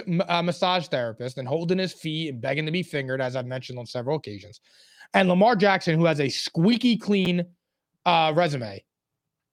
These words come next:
helps out kids, helps out families, never in any trouble with the law, never in headlines for bullshit except for the contract dispute.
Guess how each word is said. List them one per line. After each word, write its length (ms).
helps 320
out 200
kids, 520
helps 240
out 200
families, 680
never 280
in 60
any 180
trouble 320
with 120
the 100
law, 400
never 340
in 140
headlines 500
for 120
bullshit 480
except 320
for 80
the 80
contract 520
dispute. 400